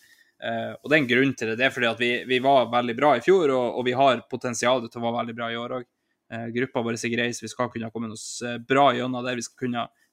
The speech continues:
vinne den gruppa uten å overanstrenge oss. Ehm, og da få en litt enklere motstand i hermetegn, eh, i neste runde.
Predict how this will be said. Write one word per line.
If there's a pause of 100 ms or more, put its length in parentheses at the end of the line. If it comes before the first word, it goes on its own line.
vinne
den
gruppa
uten
å
overanstrenge
oss. (480)
Ehm,
og
da
få
en
litt
enklere
motstand
i (300)
hermetegn, (540)
eh,
i
neste
runde.